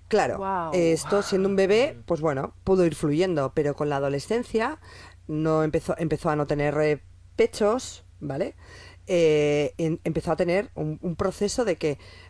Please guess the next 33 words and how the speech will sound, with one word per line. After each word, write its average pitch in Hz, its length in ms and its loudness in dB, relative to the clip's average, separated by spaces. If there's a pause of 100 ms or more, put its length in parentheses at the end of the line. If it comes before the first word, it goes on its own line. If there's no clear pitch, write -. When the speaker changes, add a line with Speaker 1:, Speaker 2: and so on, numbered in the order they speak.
(180)
Speaker 1:
a 165 100 -2
mí 175 120 2
no 190 100 2
me 180 100 2
gustan 175 320 0
los 185 140 0
chicos, 247 720 0 (360)
pero 180 160 2
empezaba 156 360 -2
a 156 60 -2
tener 156 260 -2
encuentros 156 520 -2
con 202 160 -4
chicos. 277 640 -6 (520)
Me, 147 340 -6
esto 160 200 -6
se 180 100 -12
está 170 160 -6
entendiendo, 135 480 -4
¿no? 170 140 -2
Speaker 2:
Sí, 320 120 -2
sí, 277 240 -12
sí. - 260 -12
Speaker 1:
Ella 190 320 4
se, - 260 -6
ella 185 220 2
se 202 120 -8
sentía 196 580 0 (180)
que 170 140 2
no 175 220 4
estaba, 151 580 -2 (300)
eh, - 160 -16
eh, 165 200 -8